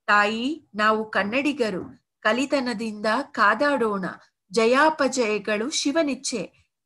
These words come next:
ಯುದ್ಧ ಒಂದೇ ನಮಗೆ ಉಳಿದಿರುವ ದಾರಿ." ಆಗ ಕೃಷ್ಣಪ್ಪಯ್ಯ ಹೇಳ್ತಾನೆ, "ಅಮ್ಮ, ನಾವು ಕನ್ನಡಿಗರು, ಕಲಿತನದಿಂದ ಅಂದ್ರೆ ಧೈರ್ಯದಿಂದ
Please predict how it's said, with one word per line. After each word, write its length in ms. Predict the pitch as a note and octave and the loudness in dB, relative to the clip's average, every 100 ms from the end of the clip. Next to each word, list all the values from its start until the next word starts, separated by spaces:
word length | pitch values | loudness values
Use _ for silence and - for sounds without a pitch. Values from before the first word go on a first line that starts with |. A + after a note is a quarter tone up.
| F#3 | -6
ಯುದ್ಧ 280 | A3+ G3 F#3+ | -4 0 2
ಒಂದೇ 500 | D4 C#4+ C4 C4 C4 | 4 2 0 0 0
ನಮಗೆ 460 | A#3+ G#3 G#3 A3+ | -2 -4 -2 0
ಉಳಿದಿರುವ 640 | A3 G#3+ G#3 A3 A3+ A3 G#3+ | 0 -2 -4 -4 -2 0 0
ದಾರಿ." 640 | G3+ G3 G3 G3 G3+ F#3 - _ _ _ _ - | 0 0 0 -2 -6 -10 -14 _ _ _ _ -4
ಆಗ 220 | F#3+ G3+ A3+ C4 C#4+ | -2 0 0 0 0
ಕೃಷ್ಣಪ್ಪಯ್ಯ 680 | C#4 A3 - A3+ A3+ G#3+ G#3+ | -4 -8 -4 -4 0 0 2
ಹೇಳ್ತಾನೆ, 500 | A#3 G3+ G3 G3+ G3 | 0 -4 -4 -4 -2
"ಅಮ್ಮ, 380 | F#3+ - G3+ G3+ A3+ D4 D#4 - _ G#3 | -4 -6 -4 2 2 2 -2 -14 _ 0
ನಾವು 360 | A#3+ B3+ D4+ | 2 2 0
ಕನ್ನಡಿಗರು, 1000 | D4 G#3+ A3+ C#4+ C4+ B3 G3 E3+ - _ _ | -2 -2 0 0 0 0 0 -4 -10 _ _
ಕಲಿತನದಿಂದ 960 | A3 A3 C#4 C#4+ C4 B3 A3 G3 F#3+ F3+ - | 0 2 2 0 -2 -2 -2 -4 -2 -4 -4
ಅಂದ್ರೆ 600 | F#3+ G3+ C#4 D#4+ - - F#3 | -4 2 2 0 -10 -14 0
ಧೈರ್ಯದಿಂದ 920 | G3 G#3 C#4+ D#4 D#4 A#3 A#3 G#3+ | 4 6 8 8 6 4 2 2